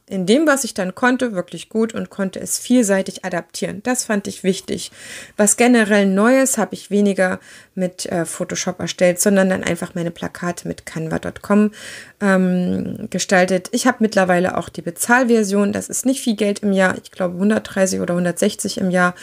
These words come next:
Und damit kann ich eine ganze Menge auch animierte Posts zum Beispiel. Da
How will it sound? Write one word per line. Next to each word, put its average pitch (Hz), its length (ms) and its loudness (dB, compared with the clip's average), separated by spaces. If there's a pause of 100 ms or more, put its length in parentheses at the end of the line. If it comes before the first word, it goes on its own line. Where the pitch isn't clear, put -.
(280)
Und 185 120 0
damit 180 240 2
kann 185 180 0
ich 175 140 -2
eine 175 100 0
ganze 175 280 2
Menge 170 400 0
auch 160 260 -2
animierte 170 540 0
Posts - 420 -4
zum 165 140 -4
Beispiel. 170 400 -2
Da 175 200 -2